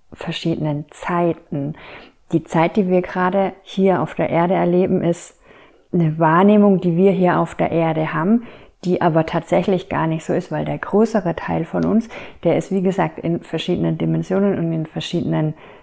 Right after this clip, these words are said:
Zeiten gleichzeitig. Und letztlich sind wir Teil von diesem großen Ganzen, was wir, hm, Gott oder Universum nennen könnten, ja.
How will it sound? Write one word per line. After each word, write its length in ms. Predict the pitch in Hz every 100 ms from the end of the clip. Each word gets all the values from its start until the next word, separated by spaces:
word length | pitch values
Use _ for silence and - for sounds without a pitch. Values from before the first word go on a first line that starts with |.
| _
Zeiten 720 | - 180 160 156 - 156 156 - -
gleichzeitig. 1000 | - 156 143 143 - - 160 147 - 156 - _ _ _
Und 180 | - 160
letztlich 600 | 170 170 - 214 208 -
sind 300 | 196 185 175
wir 520 | 165 180 202 202 202 -
Teil 560 | - 170 156 180 202
von 180 | 196 185
diesem 260 | 175 175 165
großen 520 | - 170 175 175 165
Ganzen, 640 | 151 165 196 - 190 185
was 360 | 165 165 - -
wir, 380 | 156 160 156 160 - - - - - _ -
hm, 340 | 156 147 147
Gott 360 | - 180 180 -
oder 240 | 147 147
Universum 1000 | 147 151 147 156 165 160 - 160 156 151 156
nennen 380 | 165 156 147 143
könnten, 500 | - 151 143 - 139
ja. 220 | 139 185